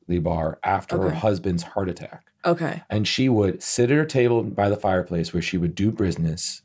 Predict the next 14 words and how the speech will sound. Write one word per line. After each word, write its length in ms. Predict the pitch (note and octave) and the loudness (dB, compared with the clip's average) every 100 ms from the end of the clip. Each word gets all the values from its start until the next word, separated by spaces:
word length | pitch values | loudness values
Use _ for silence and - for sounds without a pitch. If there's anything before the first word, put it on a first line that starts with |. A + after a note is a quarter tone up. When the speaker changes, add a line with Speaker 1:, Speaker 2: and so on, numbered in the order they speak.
| _ _ | _ _
Speaker 1:
do 100 | - F2 | -4 -2
business, 580 | G2 F#2 B2 - - - _ _ _ - - - | 0 0 -2 -4 -10 -16 _ _ _ -16 -8 -2
and 300 | G2 F#2 E2+ - | 0 0 -2 -8
Speaker 2:
<laughs> 100 | _ | _
Speaker 1:
drink 540 | - G#2 F2+ D#2 - _ _ - | -4 0 0 -4 -12 _ _ -6
until 260 | G2 G#2+ | -4 0
she 180 | G#2 - | 0 -2
passed 420 | G#2 - F#2+ F2 - | -4 -2 -2 -2 -4
out. 340 | D#2+ - - _ _ _ _ | -4 -6 -12 _ _ _ _
Speaker 2:
Oh. 320 | F3+ G#3+ F3 - _ _ | -2 0 0 -4 _ _
Speaker 1:
Every 380 | - G2 F2+ G2+ | -2 -2 0 -2
night. 380 | F#2 D#2+ - - | 0 -2 -6 0
Speaker 2:
<laughs> 20 | |
What? 640 | G#3 A#3+ F4 E4 E4+ C#5+ | 2 6 6 8 6 4